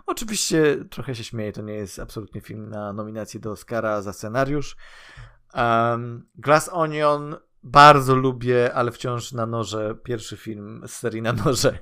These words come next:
<laughs> mi się bardziej podobał. E, Living nie widziałem. Na zachodzie bez zmian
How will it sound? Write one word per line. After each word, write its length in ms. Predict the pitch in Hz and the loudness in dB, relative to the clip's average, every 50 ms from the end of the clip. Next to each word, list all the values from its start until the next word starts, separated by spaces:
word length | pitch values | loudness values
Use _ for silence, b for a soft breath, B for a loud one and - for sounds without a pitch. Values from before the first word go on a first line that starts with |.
| - B B B | -10 B B B
<laughs> 320 | B B B B - - | B B B B -4 2
mi 60 | - - | 4 4
się 200 | - - - - | 4 4 4 4
bardziej 300 | 120 131 - 381 - - | 4 4 4 4 2 2
podobał. 520 | - - - 151 143 143 151 147 151 151 - B B B B B _ - 302 - - - | 2 2 2 2 2 4 2 2 0 0 -4 B B B B B _ -16 -16 -14 -12 -8
E, 200 | - 131 120 117 | -4 -2 -2 0
Living 360 | 123 143 147 156 151 - - | -2 -2 -4 -4 -4 -4 -4
nie 100 | 139 123 | -4 -4
widziałem. 480 | 110 113 107 - 143 143 147 156 147 143 | -4 -4 -2 2 2 2 4 2 0 -2
Na 120 | 139 135 127 | -4 -6 -6
zachodzie 320 | - 123 131 139 127 127 | -6 -6 -6 -6 -6 -4
bez 140 | 120 120 - | -6 -6 -4
zmian 480 | - 127 127 123 120 117 117 117 127 | -4 -2 0 0 0 0 -2 -4 -6